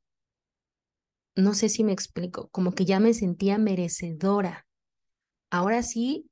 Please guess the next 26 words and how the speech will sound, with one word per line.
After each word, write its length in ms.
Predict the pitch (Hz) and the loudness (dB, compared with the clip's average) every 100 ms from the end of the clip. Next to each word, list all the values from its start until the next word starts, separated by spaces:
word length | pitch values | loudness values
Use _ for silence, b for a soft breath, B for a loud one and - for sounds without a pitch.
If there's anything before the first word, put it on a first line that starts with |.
| - | -6
claro 320 | 202 196 214 | -4 -2 -2
que 60 | 208 | -2
me 80 | |
voy 160 | 180 185 | 0 -2
a 100 | 185 | -4
poner 280 | 180 180 180 | -6 -4 -4
shorts, 520 | - 190 185 185 - - | -2 0 0 -2 -6 -6
ahora 340 | 190 202 208 | -2 0 0
sí 260 | 208 214 220 | -2 -2 -2
quiero 200 | 214 202 | -2 -2
usar 240 | 202 196 | -2 -4
crop 240 | 196 190 190 | -4 -6 -4
tops, 360 | 185 185 - | -4 -4 -6
vamos 360 | 180 - 220 226 | -4 2 2 4
a 60 | 202 | 2
enseñar 320 | 190 180 185 | 0 0 0
el 140 | 190 | 0
abdomen, 400 | 175 160 175 185 | -2 -4 -4 -4
porque 240 | 180 147 - | -6 -12 -10
pues 180 | 160 | -6
ya 80 | 175 | -2
era 100 | 190 | 0
un 80 | 208 | 0
abdomen 420 | 175 156 190 196 | -2 -2 -2 -2
plano, 440 | 196 160 175 214 170 | -4 -8 -4 -4 -4
¿verdad? 460 | 160 151 156 - | -4 -4 -6 -6